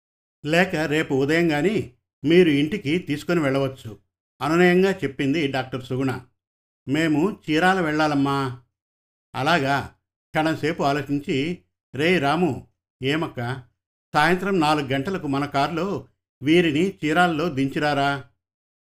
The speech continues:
"ఓ, అలాగే అక్క," ఆనందంగా చెప్పాడు రామచంద్ర. "సార్ని మన ఇంటికి తీసుకుని వెళ్ళి భోజనం పెట్టించు. రెండు మూడు గంటలు విశ్రాంతి తీసుకొని సాయంత్రం నాలుగు గంటలకు వారిని మన కారెక్కించుకొని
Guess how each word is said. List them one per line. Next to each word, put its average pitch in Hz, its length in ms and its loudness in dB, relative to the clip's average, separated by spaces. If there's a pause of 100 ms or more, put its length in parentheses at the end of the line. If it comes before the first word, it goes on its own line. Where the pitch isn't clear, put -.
(220)
"ఓ, 170 220 0
అలాగే 156 360 0
అక్క," 139 440 -2 (100)
ఆనందంగా 156 440 -2
చెప్పాడు 135 440 -4
రామచంద్ర. 127 540 -4 (640)
"సార్ని 185 300 2
మన 151 200 0
ఇంటికి 147 280 -2
తీసుకుని 151 360 -4
వెళ్ళి 143 200 0
భోజనం 151 320 0
పెట్టించు. 123 540 -6 (420)
రెండు 160 260 4
మూడు 170 200 4
గంటలు 180 360 -2
విశ్రాంతి 165 420 -4
తీసుకొని 165 640 -4 (460)
సాయంత్రం 180 480 2
నాలుగు 147 260 2
గంటలకు 151 400 -4
వారిని 147 280 0
మన 139 180 0
కారెక్కించుకొని 156 1000 -4